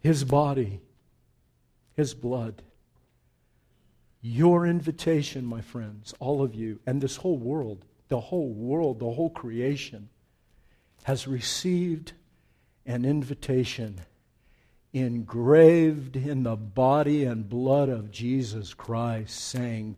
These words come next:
"Come into my presence with singing, with joy, with gladness. Look at what I've done. And join me at the wedding,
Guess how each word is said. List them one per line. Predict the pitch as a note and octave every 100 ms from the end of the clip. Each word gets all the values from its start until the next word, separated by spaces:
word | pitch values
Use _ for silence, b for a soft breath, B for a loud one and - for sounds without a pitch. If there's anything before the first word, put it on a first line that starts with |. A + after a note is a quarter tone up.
| -
"Come | - - D#3 E3+ D3
into | B2+ A2+ - E3
my | D3 C#3 D3
presence | - C3+ C3 A2+ A2+ F#2 b b b b _
with | A#2 A2 -
singing, | - - F3 F3 D#3 B2+ B2
with | A#2 G#2+
joy, | - A#2 D#3 E3 D3 B2+
with | B2 A2
gladness. | A#2 C3 D#3 D#3 C#3+ B2+ -
Look | C3+ D#3+ F3+ F3+
at | D3+
what | B2+ D3 C#3
I've | C3+ C3 A#2
done. | C#3 D3 C#3+ C3+ A#2 G#2+ - b b b b b _ _ _ _ _ _ _ _ _ _ _ _ _ _ G#2
And | G2+
join | A2 C3 C3
me | B2
at | A#2+ -
the |
wedding, | A2 A2 G2 F#2 A2+